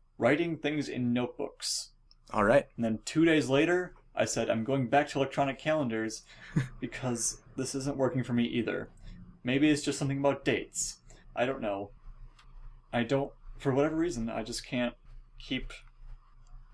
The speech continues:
Speaker 1: a non-repeating schedule.
Speaker 2: Hmm. So what's, what are some events that you have that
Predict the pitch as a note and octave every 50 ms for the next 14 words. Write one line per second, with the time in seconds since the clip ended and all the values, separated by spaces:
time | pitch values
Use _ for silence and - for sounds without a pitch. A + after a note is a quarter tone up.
0 | - - - A#2+ A#2 A2+ A#2 A#2 A#2 A#2+ A#2+ A#2+ A#2+ A#2+ A#2+ A#2+ C#3+ B2 B2 A#2
1 | A#2 - - - A#2+ - A2 G#2 F#2 F#2 - - - - - _ - - _ _
2 | - - - C3+ A2 F#2+ - - _ _ _ _ _ _ _ _ - - - D3
3 | C3 C3 D3 D3+ D3 - - - - - - E3+ D#3 E3 E3+ E3+ D#3+ - - E3
4 | D#3+ D#3 C3+ B2 C3+ C3 C3+ C3 - - B2+ F2+ A2+ A2+ G#2+ A#2+ A#2 G#2 G2+ G2+
5 | G2+ G#2 G2 F#2+ -